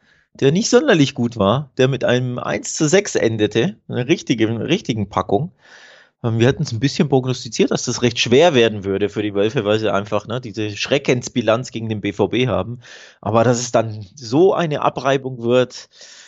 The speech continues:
ähm, bisschen hoch aus Wölfe Sicht. Und das, äh, führt natürlich dazu, dass es womöglich doch noch kribbelig werden könnte im Abstiegskampf. Nämlich eigentlich dachten wir ja längst, ja, die sind ja easy gerettet. Es sieht auch nicht so schlecht aus, aber lass die jetzt mal verlieren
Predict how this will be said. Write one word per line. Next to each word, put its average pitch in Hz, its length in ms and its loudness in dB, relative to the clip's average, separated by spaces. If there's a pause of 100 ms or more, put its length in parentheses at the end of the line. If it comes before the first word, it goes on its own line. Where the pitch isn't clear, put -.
(200)
ähm, 113 400 -6
bisschen 220 440 4
hoch 208 400 6
aus 110 300 -2
Wölfe 107 300 -2
Sicht. 127 280 -10
Und 127 240 -12
das, - 260 0
äh, 113 220 -4
führt - 320 -4
natürlich 120 340 -2
dazu, 110 340 0
dass 110 220 -2
es 135 180 -6
womöglich 123 440 -2
doch - 260 -2
noch - 280 -4 (420)
kribbelig 151 560 2
werden 131 360 2
könnte 127 580 0 (100)
im 117 260 0
Abstiegskampf. 107 720 -6
Nämlich 113 300 -6
eigentlich 156 540 0
dachten 139 320 -2
wir 135 60 -2
ja 117 80 0
längst, 131 260 -8
ja, 98 80 -2
die 101 100 -10
sind 113 160 -12
ja - 80 -2
easy 127 300 -6
gerettet. 135 500 0 (300)
Es 113 180 0
sieht 220 160 0
auch 143 140 6
nicht 143 100 0
so 127 140 -4
schlecht - 260 -2
aus, - 140 0
aber 107 200 0
lass 113 260 -2
die 196 120 -6
jetzt - 240 -4
mal - 100 -2
verlieren 135 600 2